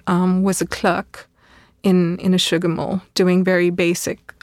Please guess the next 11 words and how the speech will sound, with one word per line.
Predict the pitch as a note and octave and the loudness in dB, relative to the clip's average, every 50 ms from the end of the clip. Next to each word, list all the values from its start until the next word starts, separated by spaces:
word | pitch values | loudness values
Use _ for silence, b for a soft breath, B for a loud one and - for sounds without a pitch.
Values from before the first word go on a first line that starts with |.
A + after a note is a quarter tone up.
| _ _ | _ _
office | - F3+ - - - D#3 - - | -2 -2 -2 -2 -4 -4 -2 -2
administration | F3 F3+ F#3 F3+ F3 F3 - - - F3 F3 F3 - - F#3+ F#3 | -2 0 0 0 0 -2 -4 -4 -4 -4 -4 -4 -4 -2 -2 -4
type | F3+ - F#3 F#3 F#3 - | -4 -4 -6 -6 -4 -6
of | - F#3+ - - | -8 -10 -6 -6
work. | F#3+ F3 F3 - F#3 - _ _ - B B B B B B B B B B B B B B B B B B B B B _ _ _ _ _ _ | -4 -4 -2 -4 -6 -8 _ _ -20 B B B B B B B B B B B B B B B B B B B B B _ _ _ _ _ _
What | G#3 G#3+ A#3 A#3 - | 4 4 4 4 4
was | A#3 B3 - | 0 0 2
most | - G#3+ G#3 G#3+ A#3 A#3+ - - | 2 2 4 2 2 0 0 0
important | C4 B3 - - A#3 A3 A#3 - A3 A3 A3 - | -2 -2 2 2 2 2 2 0 0 0 0 0
to | - A3 | 0 2
them | F3+ F#3+ F#3 E3+ E3 - - G3 | 2 2 2 2 0 -2 -4 -6